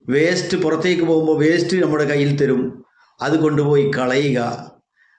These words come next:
അവർക്ക് വേണ്ട ഒത്താശകളൊക്കെ ചെയ്തു കൊടുക്കുക. മഹാനായ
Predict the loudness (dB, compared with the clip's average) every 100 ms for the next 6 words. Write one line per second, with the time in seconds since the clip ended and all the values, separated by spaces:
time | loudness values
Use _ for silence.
0 | -12 -4 0 0 0 0 0 0 -2 -4
1 | -4 -2 -2 -2 0 0 -2 -2 0 0
2 | -2 -4 -10 -16 -20 -20 _ _ -6 -4
3 | -2 -2 -2